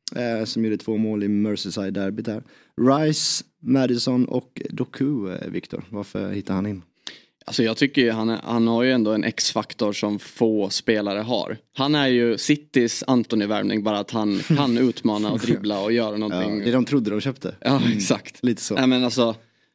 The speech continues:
Speaker 2: nu har han ju ändå kommit in och tagit startplatsen ganska
Speaker 1: Mm.
Speaker 2: många matcher. Och visst, alltså, det, han kommer till mycket avslut och lägen och kanske inte poängskörden riktigt där än. Men som sagt, han har ju någonting som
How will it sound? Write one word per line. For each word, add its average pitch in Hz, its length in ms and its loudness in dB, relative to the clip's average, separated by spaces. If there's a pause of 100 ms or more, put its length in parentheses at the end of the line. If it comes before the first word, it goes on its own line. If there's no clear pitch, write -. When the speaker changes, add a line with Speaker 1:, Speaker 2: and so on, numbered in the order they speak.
Speaker 2:
nu 127 100 6
har 139 80 6
han 139 100 4
ju 143 60 6
ändå 117 300 2 (960)
kommit 127 280 4
in 143 200 8
och 113 80 0
tagit 131 320 2
startplatsen 104 480 -4
ganska 104 200 -2
Speaker 1:
Mm. 107 280 -2
Speaker 2:
många 120 200 4
matcher. 107 320 0
Och 110 100 0 (320)
visst, 127 380 0 (300)
alltså, 117 240 0
det, 110 580 2
han 117 120 0
kommer 135 220 4
till 123 100 0
mycket 123 160 2
avslut 120 300 0
och 117 60 2
lägen 110 300 2
och 110 160 -2
kanske 117 180 2
inte 107 140 0
poängskörden 110 600 2
riktigt 107 400 -4
där 107 220 -2
än. 107 340 -2 (300)
Men 113 240 2
som 113 160 0
sagt, - 320 -2
han 113 140 0
har 123 140 4
ju 120 60 2
någonting 110 380 0
som 101 480 0